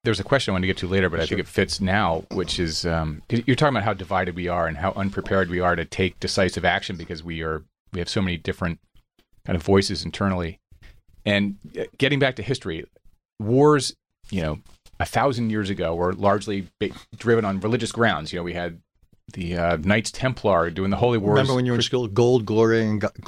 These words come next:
Speaker 2: gold, glory, and God. And wars tended to be, you know, it was either,
Speaker 1: Yeah.
Speaker 2: uh, greed, uh, religion, uh, ambition, whatever.
Speaker 1: Yeah. And, and so it was like the Christians versus Islam, and then, or even within
Speaker 2: Yeah.
Speaker 1: Christianity, it was, you know, the Catholics were fighting the Protestants for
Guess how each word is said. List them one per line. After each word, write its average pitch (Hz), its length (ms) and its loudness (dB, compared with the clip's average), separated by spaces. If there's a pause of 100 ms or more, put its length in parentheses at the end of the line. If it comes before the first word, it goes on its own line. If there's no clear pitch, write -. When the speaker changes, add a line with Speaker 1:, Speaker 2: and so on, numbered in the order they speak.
(160)
Speaker 2:
gold, 123 300 4
glory, 107 340 4
and 98 100 -2
God. 95 320 -4 (460)
And 110 160 2
wars 110 360 6
tended 104 260 2
to 95 40 -8
be, 107 80 0
you 113 140 0
know, 101 80 2
it 101 40 2
was 101 140 0
either, 101 140 2
Speaker 1:
Yeah. 139 140 4 (340)
Speaker 2:
uh, 101 240 -2 (480)
greed, 131 480 2 (800)
uh, 98 480 2
religion, 104 720 4 (440)
uh, 98 540 -2 (200)
ambition, 101 480 2
whatever. 90 340 -4 (280)
Speaker 1:
Yeah. 107 260 0 (440)
And, 107 200 0
and 110 200 2
so 113 120 2
it - 20 4
was 101 160 0
like 101 160 0
the - 60 -8
Christians 104 360 0
versus 98 340 -4 (200)
Islam, 98 680 2
and 98 200 2
then, 98 240 2
or 104 220 4
even 107 240 2
within 107 200 4
Speaker 2:
Yeah. 117 60 2
Speaker 1:
Christianity, 101 400 2
it 85 40 -2
was, 87 200 -6
you 101 140 -2
know, 85 60 -2
the 82 60 -4
Catholics 104 440 -4
were 98 60 -12
fighting 101 200 -2
the 95 40 -4
Protestants 98 540 -2
for 85 240 -8